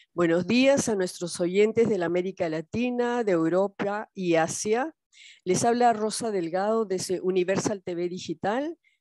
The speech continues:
Los sábados les presentamos los programas siguientes. Tres de la tarde, hora de Perú, hablemos de política.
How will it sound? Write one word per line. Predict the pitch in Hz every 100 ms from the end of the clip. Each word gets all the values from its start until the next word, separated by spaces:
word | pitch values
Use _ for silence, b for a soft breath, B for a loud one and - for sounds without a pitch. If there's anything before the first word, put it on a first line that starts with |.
| _
Los | 185 190
sábados | - 262 277 254
les | 214
presentamos | - 175 175 165 175 196 202 214
los | 180
programas | - 160 160 175 180 -
siguientes. | 165 156 185 190 151 151 151 - b b b _
Tres | - 220 233
de | 240
la | 196
tarde, | 185 208 214 208 196
hora | 190 202
de | 202
Perú, | 185 170 165 202 254 269 -
hablemos | - 170 175 190
de | 202
política. | 175 180 196 247 - 240 - 254 285